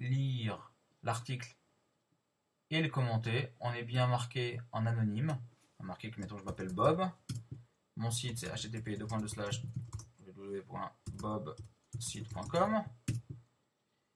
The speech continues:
Merci pour cet article. Je lance la prévisualisation.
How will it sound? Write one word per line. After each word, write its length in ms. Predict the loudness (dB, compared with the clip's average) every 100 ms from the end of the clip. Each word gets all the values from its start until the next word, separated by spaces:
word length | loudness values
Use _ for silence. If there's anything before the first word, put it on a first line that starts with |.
| -20 -10 -4
Merci 320 | -2 0 -2
pour 120 | -2
cet 140 | -2
article. 540 | -2 -4 -4 -2 0 0 -2 -18 -20 _ -10 -10 -12 -16 -20 -16 -14 -10 -12 -12 _ _ _ _ _ -16 -14 -12 -2 -2 -2 -14 -4
Je 200 | 0 2 0 -14 -20 _ _ _ _ _ _ _ _
lance 360 | 2 2 2 0
la 100 | -2
prévisualisation. 1000 | 0 2 2 2 0 0 -2 -2 -2